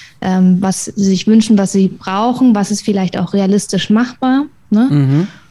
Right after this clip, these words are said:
Speaker 1: Und, äh, genau, und dann wird in den nächsten Schritten halt, ähm, ja, werden natürlich dann noch die Anträge an die Krankenkasse gestellt, da muss natürlich auch eine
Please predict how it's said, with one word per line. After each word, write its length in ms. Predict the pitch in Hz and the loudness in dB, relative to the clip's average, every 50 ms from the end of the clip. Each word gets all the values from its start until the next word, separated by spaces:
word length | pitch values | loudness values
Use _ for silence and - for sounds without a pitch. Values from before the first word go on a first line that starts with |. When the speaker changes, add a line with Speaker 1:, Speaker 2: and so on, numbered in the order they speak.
| _ _ _ _ _ | _ _ _ _ _
Speaker 1:
Und, 600 | - 202 202 202 202 196 196 196 196 185 - - | -2 0 2 2 2 4 4 4 2 0 -2 -4
äh, 320 | - 190 185 190 185 190 185 - - - - - _ | -2 -2 0 0 0 0 -2 -4 -6 -18 -20 -8 _
genau, 440 | 277 262 233 190 175 175 175 - | 2 2 2 2 2 0 -2 -2
und 180 | - 190 185 185 | 0 0 0 0
dann 420 | 196 202 208 208 214 214 208 196 214 - | 0 2 4 4 6 6 4 2 2 0
wird 220 | 220 220 220 - | 0 0 2 2
in 40 | 208 202 | 2 2
den 120 | 208 202 | 4 4
nächsten 360 | 202 214 208 196 - - 214 | 4 2 2 0 0 -2 -2
Schritten 460 | 190 - - 208 196 - 208 202 175 | -2 -2 -6 -8 -4 0 0 0 0
halt, 320 | 202 196 196 196 196 196 214 - - | 0 -2 -2 -2 -2 -4 -6 -8 -6
ähm, 520 | - 208 202 196 196 190 190 190 185 185 - _ _ _ _ _ _ _ _ - | -4 -2 0 2 2 4 4 2 2 0 -4 _ _ _ _ _ _ _ _ -4
ja, 280 | 220 196 180 180 180 185 190 | -2 -2 0 -2 -2 -2 -2
werden 240 | 196 196 190 196 202 | 0 0 2 4 4
natürlich 400 | 202 196 - - 196 202 180 - | 2 2 0 0 0 0 0 -2
dann 220 | - 202 190 196 196 | -2 0 2 2 2
noch 260 | 196 190 175 - - - - - - - - - - - | 2 2 -2 -4 -10 -16 -20 -18 -18 -18 -20 -16 -14 -12
die 60 | - | -4
Anträge 380 | - 226 240 - - 233 208 196 | 0 0 0 0 2 0 0 0
an 80 | 185 | 0
die 60 | 185 196 | -2 -2
Krankenkasse 560 | - 254 262 240 254 247 247 240 214 - 214 | -2 -2 -2 0 0 0 0 -2 -2 -2 -2
gestellt, 540 | 220 202 - - - 208 202 202 202 202 202 | -2 -2 -2 -4 -6 -4 -2 -2 -2 -2 0
da 60 | 190 | 0
muss 160 | 185 185 - | -2 0 0
natürlich 320 | 190 180 - 185 175 - | -2 -2 0 -2 -2 -2
auch 100 | - 175 - | -4 -2 0
eine 260 | 196 190 190 180 | 0 2 2 0